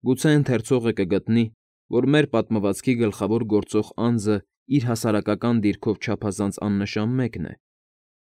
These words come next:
և որ նրա բնութագրի համար չարժեր լուսաբանել այդպիսի հզոր անձնավորությունների փոխադարձ հարաբերությունները։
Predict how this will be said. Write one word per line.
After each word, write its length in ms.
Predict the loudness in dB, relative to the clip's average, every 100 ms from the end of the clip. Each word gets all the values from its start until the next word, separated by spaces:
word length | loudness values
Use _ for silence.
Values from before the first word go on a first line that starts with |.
| -2
և 200 | 4 4
որ 240 | 4 4 4
նրա 180 | 2
բնութագրի 600 | 2 2 0 0 -2 0
համար 400 | 2 2 2 0 -4 _ _ _
չարժեր 520 | -2 0 2 2 2
լուսաբանել 600 | 0 0 0 0 0 0 -2
այդպիսի 520 | -4 -4 -6 -4 -4
հզոր 400 | -4 0 2 2
անձնավորությունների 1000 | -2 -2 -2 -2 -2 -4 -4 -2 0 -2 -4 _ _ -4
փոխադարձ 580 | -4 -2 0 -2 -2
հարաբերությունները։ 880 | -2 -2 0 -2 -2 -2 -2 -2 -6